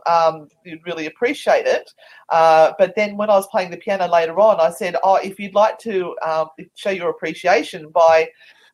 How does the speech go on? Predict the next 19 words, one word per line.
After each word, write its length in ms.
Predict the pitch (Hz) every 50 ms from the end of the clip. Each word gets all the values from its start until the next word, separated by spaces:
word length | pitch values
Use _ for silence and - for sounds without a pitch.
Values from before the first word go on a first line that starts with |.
| _ -
um, 540 | 160 160 160 151 151 151 143 143 143 143 - _ -
giving 240 | 185 170 170 170
me 140 | 165 165 156
a, 120 | 147 156 - -
a 100 | 156 156
photo 440 | - - 190 175 185 233 220 180 156
or 120 | 151 147 147
something." 580 | - - 147 - - - 120 120 - 220 285 _ _ _ _ _ _ _ _ - -
Uh, 160 | 180 180 175 -
so 500 | - - 226 220 220 220 214 196 - - _ _ _ _ _ _ _ _
the, 180 | 185 202 214 190 _ _ 196 214
the 140 | 196 240
weird 280 | 233 240 285 320 320 320
part 240 | - 247 233 190 -
was 200 | 262 262 247 -
I 120 | 196 -
got 200 | 202 233 - -
this 180 | 196 196 196 - _ _ _ _ _ -
photo 800 | 233 247 277 381 381 - 269 190 147 139 139 165 240 302 349